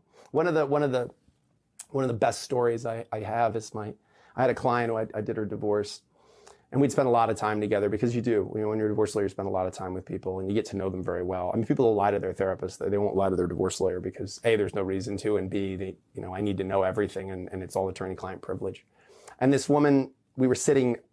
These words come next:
uh, outside the courtroom waiting on a break in testimony. And she was a young woman in her, in her probably, like, late thirties, you know, very attractive. And we were just chit-chatting, and I said to her, you know, "Was there a moment when you realized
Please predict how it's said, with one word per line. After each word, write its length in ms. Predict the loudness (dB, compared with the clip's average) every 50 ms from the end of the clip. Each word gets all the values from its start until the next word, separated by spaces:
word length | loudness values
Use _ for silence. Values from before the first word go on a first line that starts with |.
| _ -10
uh, 80 | -8 -6 0
outside 340 | 0 0 2 2 2 0 0
the 80 | 0 -4
courtroom 800 | -4 0 0 2 2 2 0 -2 -2 -2 -2 -4 -6 -10 -8 -2
waiting 380 | 2 4 4 4 4 2 -2 -4 -8
on 100 | -6 -4
a 40 | 0
break 240 | 2 2 2 2 0
in 80 | 0
testimony. 500 | 0 0 0 0 -2 -4 -4 -4 -6 -8 -10 -14 _ _ _ _ _ _ _ _ _ _ _ -20 -20 -14 _ -2
And 100 | -2 0
she 80 | 2
was 60 | 4 4
a 40 | 4
young 240 | 4 2 0 0 -2
woman 220 | -2 -2 -4 -6
in 60 | -8
her, 160 | -10 -10 -10 -10 -12
in 80 | -12
her 80 | -12 -12
probably, 260 | -10 -10 -8 -8 -8
like, 140 | -8 -10 -14 _
late 260 | -10 -8 -8 -8 -8 -10
thirties, 460 | -12 -12 -12 -12 -14 -14 -16 -16 -16
you 80 | -16 -14 -16
know, 120 | -16 -18 _ _ _ -20 -20 -20 -20 -20 -20 _ _ _ _ _ _ 0
very 160 | 2 2 2
attractive. 460 | 0 0 -2 -2 -2 -4 -6 -6 -6 _ _ _ _ _ _ -6
And 440 | -2 0 0 2 2 0 0 -2 -4 _ _ _ _ _ _ -18 -10
we 160 | -4 0 2 2
were 80 | 4 4
just 220 | 2 0 0 -2
chit-chatting, 460 | -8 -8 -6 -2 0 0 2 2 2
and 60 | 0
I 40 | 0 -2
said 200 | -2 -2 -2 -2
to 100 | 0 2
her, 60 | 2 2
you 140 | 2 0 0
know, 320 | 0 2 2 2 0 -2 -4 -16 -20 _ _ -2
"Was 180 | -2 0 0 2
there 140 | 2 2 2
a 40 | 2
moment 560 | 2 2 2 2 2 2 0 0 -2 -4 -8 -12 _ _ _ _ _ _ _ _ _ _ _ _ _ -6
when 220 | -2 0 2 2
you 100 | 2 2 2
realized 760 | 2 2 2 2 2 2 2 2 0 0 -2 -6 -12 -14